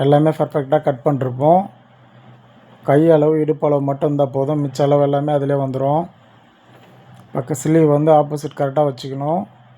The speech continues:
அந்த half an inch கீறிட்டோம் லை-, லைனிங்கை. ஜாயின் போடக்குள்ள எப்பயுமே வந்து ரெண்டு சைடும் ஜாயின் போடுங்க.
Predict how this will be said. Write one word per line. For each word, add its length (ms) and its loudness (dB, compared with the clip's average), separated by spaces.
அந்த 180 -2
half 180 2
an 80 -4
inch 200 -8
கீறிட்டோம் 420 -2
லை-, 220 4
லைனிங்கை. 420 0
ஜாயின் 400 2
போடக்குள்ள 420 0
எப்பயுமே 380 -2
வந்து 140 0
ரெண்டு 260 -2
சைடும் 360 0
ஜாயின் 280 0
போடுங்க. 240 -2